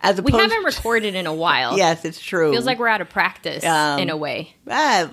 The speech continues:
Speaker 1: as long as it's not a shutout. <laughs> Like,
Speaker 2: No.
Speaker 1: like in hockey.
Speaker 2: True. Well, the Panthers
Speaker 1: Yes.
Speaker 2: swept the Carolina Hurricanes.
Speaker 1: Yes, they did. Swept them away.
Speaker 2: Kind of a shutout. Anyway,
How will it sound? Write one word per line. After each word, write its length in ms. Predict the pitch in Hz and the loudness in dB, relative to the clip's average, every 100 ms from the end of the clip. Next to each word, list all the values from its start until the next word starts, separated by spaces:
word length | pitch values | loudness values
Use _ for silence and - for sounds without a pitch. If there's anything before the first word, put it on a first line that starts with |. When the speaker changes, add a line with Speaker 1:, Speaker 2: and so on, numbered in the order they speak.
| - | -2
Speaker 1:
as 180 | 180 180 | -2 2
long 220 | 180 226 | 2 4
as 100 | 233 | 0
it's 140 | 185 | -2
not 160 | 196 185 | -2 0
a 160 | 156 | -2
shutout. 680 | 135 - 220 226 120 175 269 - | -4 -2 0 2 2 0 -4 -6
<laughs> 120 | 285 - - - - - 185 | -6 -6 -18 -20 -20 -20 -4
Like, 120 | 170 | -2
Speaker 2:
No. 180 | 160 160 | 0 -2
Speaker 1:
like 320 | 185 - - | -2 -4 -2
in 200 | 202 - _ | -2 -2 _
hockey. 580 | - - - - - - | -4 -4 -6 -6 -6 -8
Speaker 2:
True. 340 | - 175 156 160 | -14 -14 -14 -4
Well, 300 | 214 208 220 | 0 2 0
the 80 | 214 | -4
Panthers 720 | - 254 269 285 214 185 214 - _ | -4 0 0 0 -4 -4 -6 -14 _
Speaker 1:
Yes. 580 | 165 190 190 165 269 - | -2 2 4 4 0 -4
Speaker 2:
swept 680 | - - 214 202 220 - - - _ | -12 -12 -4 -2 -2 -8 -20 -20 _
the 80 | 233 | -12
Carolina 500 | 226 220 202 185 196 | -8 -6 -4 -4 -6
Hurricanes. 560 | 220 262 349 254 147 - | -6 -6 -6 -10 -10 -4
Speaker 1:
Yes, 240 | 226 - | -4 -4
they 220 | - 226 208 | -2 0 2
did. 400 | 202 247 220 175 | 4 4 4 -2
Swept 400 | - 226 254 - | -2 2 2 2
them 220 | 285 311 | 2 4
away. 480 | 262 175 180 247 285 | 2 2 4 4 4
Speaker 2:
Kind 40 | |
of 100 | 208 185 | 2 0
a 20 | - | -2
shutout. 280 | 147 - - | -4 -8 -12
Anyway, 400 | - 226 143 - | -4 -2 -2 -6